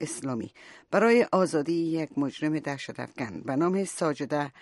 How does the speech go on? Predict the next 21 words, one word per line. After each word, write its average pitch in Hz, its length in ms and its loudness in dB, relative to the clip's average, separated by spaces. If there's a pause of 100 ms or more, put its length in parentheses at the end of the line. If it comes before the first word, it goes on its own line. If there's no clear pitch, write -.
(360)
الریشوی 147 840 0
موافقت 165 600 0
کرده 123 320 -4
بود 135 200 -8
تا 180 140 -2
با 160 120 -2
این 151 200 0
پیلوت 139 360 -6
اسیر 131 380 -4
معاوضه 156 420 0
شود. - 420 -12 (420)
اما 240 240 6
شرط 240 380 2 (140)
اردن 165 340 4
این 202 200 4
بود 170 240 -4
که - 120 -2
از 151 120 2
زنده 127 300 -2
بودن 170 440 2
پیلوت 127 440 -6